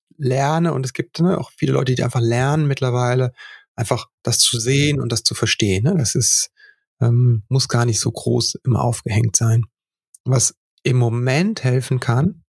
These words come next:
ist erstmal aus der Situation rauszutreten. Wirklich den Cut zu machen, ja? Und das ist der Vorteil von Erwachsenen, die haben die Fähigkeit zu sagen, „Okay, jetzt merke ich, ich bin drüber.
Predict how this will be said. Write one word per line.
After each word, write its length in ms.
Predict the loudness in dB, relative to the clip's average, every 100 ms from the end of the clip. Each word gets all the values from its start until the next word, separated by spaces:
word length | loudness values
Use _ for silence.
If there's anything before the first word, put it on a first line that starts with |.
| _ _ _ -4
ist 220 | -2 0
erstmal 440 | -2 -2 -2 -2 0
aus 220 | -2 0
der 100 | 0
Situation 460 | 0 -2 0 -2
rauszutreten. 880 | 0 0 -2 -2 -2 -4 -2 -4 -4 _ _ _ _ _ _ _ _ _ -2
Wirklich 340 | 0 0 0
den 180 | 0 0
Cut 240 | -4 0
zu 120 | 0
machen, 480 | 2 0 0 -2 -2 0
ja? 240 | 0 0 _ _ _ _ _ _ _ _
Und 220 | -6 -2
das 200 | -2 -2
ist 100 | -2
der 80 | -4
Vorteil 380 | -2 -2 0 -2
von 140 | -2
Erwachsenen, 880 | -2 -2 -2 -4 -2 0 2 0 -6 _ _ -4
die 140 | -4 0
haben 360 | 0 0 0
die 120 | -2
Fähigkeit 720 | -2 -2 0 0 -2 -2 0 0
zu 80 |
sagen, 440 | 0 0 0 -2 -6 _ _ _ _ _ _ _ -4
„Okay, 340 | -2 -2 -6 _
jetzt 480 | -4 0 0 -2 -2
merke 280 | -2 -2
ich, 80 | -4
ich 140 | -4 -2
bin 200 | -2 -2
drüber. 420 | -2 0 0 -4